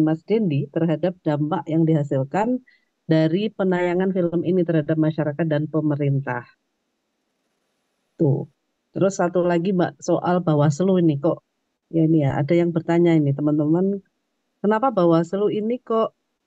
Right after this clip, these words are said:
eh, bagaimana pelaksanaan Bawaslu dalam mengetahui pelanggaran pemilu?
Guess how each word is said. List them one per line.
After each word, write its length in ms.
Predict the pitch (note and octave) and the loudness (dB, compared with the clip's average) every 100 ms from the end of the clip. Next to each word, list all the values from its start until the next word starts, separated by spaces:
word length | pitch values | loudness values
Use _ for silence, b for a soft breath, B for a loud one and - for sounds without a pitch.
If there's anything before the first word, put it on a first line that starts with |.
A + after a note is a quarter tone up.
| - | -4
eh, 480 | F3 E3+ E3+ E3+ E3 | 0 2 4 2 2
bagaimana 480 | F3+ G#3 G#3 A#3 | 0 0 -2 -2
pelaksanaan 640 | B3+ G#3+ - G#3 G#3 G3 G#3+ | -2 -4 -2 -2 -2 0 0
Bawaslu 640 | F3 G3 F#3+ F3 D#3 F3+ - _ _ | 0 0 -2 -4 -2 -4 -6 _ _
dalam 280 | - E3 F#3+ A3 | 0 2 2 0
mengetahui 480 | G3 F3+ F3 G3+ | -2 -2 -2 -2
pelanggaran 480 | F#3+ F3+ E3 D3 E3+ | -2 -2 0 0 0
pemilu? 480 | E3 D#3+ D3+ D3 B2+ | 0 0 0 -2 -4